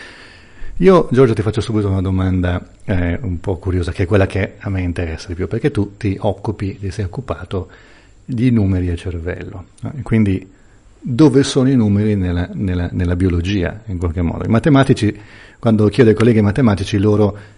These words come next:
mi rispondono che i numeri esistono nell'universo. Sono, il matematico scopre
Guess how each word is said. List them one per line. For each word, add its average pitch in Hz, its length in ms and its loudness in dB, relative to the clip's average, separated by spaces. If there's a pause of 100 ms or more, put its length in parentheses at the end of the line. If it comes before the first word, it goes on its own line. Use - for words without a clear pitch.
(580)
mi 127 120 8
rispondono 110 560 4
che 107 120 0
i 117 40 4
numeri 107 340 4
esistono 98 460 0
nell'universo. 87 720 -2
Sono, 101 440 -2
il 107 80 0
matematico 113 500 2
scopre 120 760 0